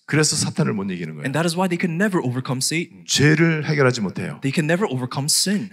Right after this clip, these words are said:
Speaker 1: 여전히 교회 다니면서 남들이 볼 땐 믿음 좋다고 하는데 영적 문제 하나도 해결 안 돼.
Speaker 2: And they're always going to church and everyone's saying their faith is so great, but then they're not able to overcome their spiritual problems.
Speaker 1: 여러분, 이 응답 받으려면은요, 교회 안 다니는 게 일-,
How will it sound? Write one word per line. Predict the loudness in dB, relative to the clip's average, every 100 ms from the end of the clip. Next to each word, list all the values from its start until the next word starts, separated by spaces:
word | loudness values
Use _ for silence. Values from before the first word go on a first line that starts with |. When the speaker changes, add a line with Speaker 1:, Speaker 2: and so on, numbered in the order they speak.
| -2
Speaker 1:
여전히 | 2 6 6 6 4
교회 | 4 4
다니면서 | 4 4 4 2 4 2
남들이 | 4 2 6 8
볼 | 8 6
땐 | 4 4
믿음 | 6 4
좋다고 | 4 4 4 4
하는데 | 2 2 2 2 2
영적 | 0 2 0
문제 | 0 0 0
하나도 | 0 4 4 6
해결 | 4 4
안 | 0 -2
돼. | -4
Speaker 2:
And | -2 2
they're | 4
always | 2 2 0
going | 0
to | 0
church | 0 0 0
and |
everyone's | -2 0 0 0
saying | 0 0
their | 0
faith | 0 0
is | 0
so | 0 2
great, | 2 2
but | 0 -4
then | 0
they're | 2
not | 2 2
able | 0
to | -2
overcome | -2 -2 -2 -2
their | -2
spiritual | -2 -4 -4
problems. | -2 -2 -2 -2 2
Speaker 1:
여러분, | 4 6
이 | 4
응답 | 4 4 4
받으려면은요, | 2 4 2 2 2 4 2 2
교회 | 4 6
안 | 6 2 4
다니는 | 6 6 4
게 | 4 4
일-, | 2